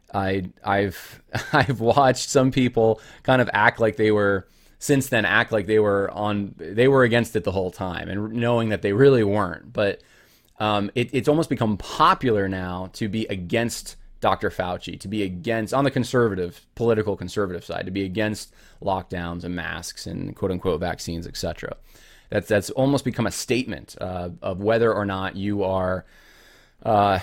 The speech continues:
someone who loves other people, uh, quote unquote, uh, if, whether you put a mask on or not. Um, and it, it's more than that. It's become a political designation. You're progressive if you have the mask on in some cases. Uh, at least some people, um, seem to think that way.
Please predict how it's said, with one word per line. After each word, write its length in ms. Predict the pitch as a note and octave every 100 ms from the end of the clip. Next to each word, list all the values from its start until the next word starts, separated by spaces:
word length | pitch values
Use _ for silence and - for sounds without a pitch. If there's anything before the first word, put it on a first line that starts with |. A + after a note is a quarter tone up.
| - -
someone 380 | - C#3 C#3
who 600 | C3 A#2+ A#2+ A2+ A2+ A2 -
loves 400 | A2 A#2 C#3 B2
other 220 | C3 C3
people, 560 | - E3 - - - G#2+
uh, 200 | G#2 G2
quote 260 | - A2+
unquote, 500 | G2 F#2 C#3+ G2 - -
uh, 280 | G#2 G2 F#2+
if, 280 | G2+ F#2 -
whether 380 | G2+ G2+ A2 G#2
you 140 | G#2
put 180 | F#2+ G#2
a 60 | F#2
mask 360 | G2+ A2 -
on 200 | F#2+ F2
or 80 | F2+
not. 400 | F#2 - - - _ _ _ -
Um, 300 | F#2 F2+ F2+
and 140 | A2+
it, 120 | A2 -
it's 320 | A2 - - F2+ -
more 300 | D3+ D3 D#3+
than 160 | B2 G2+
that. 280 | F#2 F2+ G2
It's 160 | G#2
become 560 | - G#2+ - G2+ F#2+ F#2+
a 80 | G2+
political 400 | - G#2 G#2 G#2
designation. 720 | F#2+ F#2+ F#2 F#2 F2+ F2 - E2+
You're 140 | F#2
progressive 580 | A#2 A2 B2+ B2 G#2+ G2
if 100 | F2+
you 120 | F#2+
have 220 | F2+ F#2
the 60 | F2+
mask 400 | F2 F#2+ F2+ -
on 200 | F2 F2+
in 100 | F#2
some 240 | - F2+
cases. 560 | F2 F2 - - - - _ - _ _ -
Uh, 240 | F#2+ F2+ F2
at 80 |
least 180 | F#2+ F2+
some 140 | G#2 F#2
people, 500 | F#2 F2+ E2 E2+ -
um, 360 | F#2 E2+ F2 -
seem 320 | - A2 G2
to 160 | F2+ F2
think 240 | - G2
that 200 | F2+ -
way. 260 | F#2+ G1+